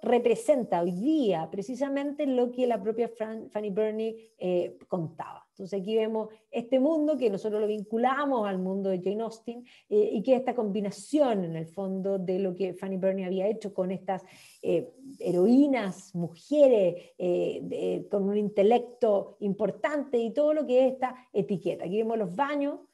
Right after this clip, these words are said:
eh, la gente bañándose en el fondo, y la ciudad propiamente que permanece hasta el día de hoy exactamente igual, esta ciudad de leisure,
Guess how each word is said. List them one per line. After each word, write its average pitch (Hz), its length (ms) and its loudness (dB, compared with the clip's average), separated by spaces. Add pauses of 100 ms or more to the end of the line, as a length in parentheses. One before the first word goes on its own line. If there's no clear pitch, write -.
(180)
eh, 160 160 -6
la 156 120 -8
gente 202 420 0
bañándose 240 1000 -2
en 180 100 -4
el 180 80 -10
fondo, 208 640 -4
y 285 400 4
la 214 200 2
ciudad 214 720 0 (240)
propiamente 196 520 -2
que 208 280 0
permanece 185 520 -4
hasta 202 140 -10
el 175 120 -4
día 185 200 -2
de 175 140 2
hoy 190 480 -2
exactamente 165 640 -8
igual, 170 320 0
esta 147 160 -12
ciudad 170 300 -6
de 170 100 -4
leisure, 190 580 2